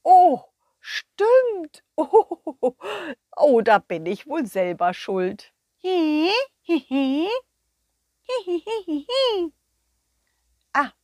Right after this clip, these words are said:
Balli, du willst raus in den Regen? <laughs> Na dann, <laughs> kannst du ruhig machen. Okay, du kannst ein bisschen draußen sein und durch die Pfützen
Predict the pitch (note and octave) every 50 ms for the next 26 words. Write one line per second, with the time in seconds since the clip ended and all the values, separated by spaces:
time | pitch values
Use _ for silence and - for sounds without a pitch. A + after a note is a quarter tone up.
0 | _ _ - C4+ D4+ F#4+ G#4+ G4 D#4+ A#3+ F#3 D#3+ _ _ _ _ _ _ _ _
1 | _ - A3 F#3+ G#3 G3+ F3+ - - - - - C3+ D#3 G3 C4 F4 - - -
2 | F#3+ F#3+ F#3 F3 F3+ - D#3 E3 F#3 A3 A#3 D4 F#4+ G#4+ A4+ - _ _ _ _
3 | _ _ - D#4 E4 - - F#4 G#4 A#4 C#5+ - _ _ _ - G#4 F4+ E4 -
4 | G#4+ B4+ - F4+ F4+ F4 - A4 A#4+ D5 D5+ _ _ _ _ _ _ _ _ _
5 | _ _ _ _ _ _ _ _ - A#3 B3 A#3 G3+ - - D3+ C#3+ D#3+ F#3+ G#3
6 | G#3 _ _ _ _ _ _ - - C4 A#3 A#3 C4 _ _ - - - - _
7 | _ _ - B3+ A#3+ G#3+ - - F#3 D3+ F3 F#3 - - F3 E3 D#3+ - - -
8 | A3+ _ _ _ _ _ _ _ _ _ _ _ _ _ _ _ _ _ - A#3
9 | C4+ B3+ C4 - - C#4 C#4 F4+ G4 _ _ _ _ _ _ _ _ _ _ _
10 | _ _ - - - C#4 C#4+ C4 C#4+ B3 A#3 C4+ C4 - - A3 F#3+ - - -
11 | E4+ F#4+ F4+ - - F4 D#4+ - D#4 D4+ D4 D4 D4 C#4+ C4+ - - A3 G3+ -
12 | G#3+ G3 _ - G3+ _ _ - F4+ - - - - D4 D4 C#4+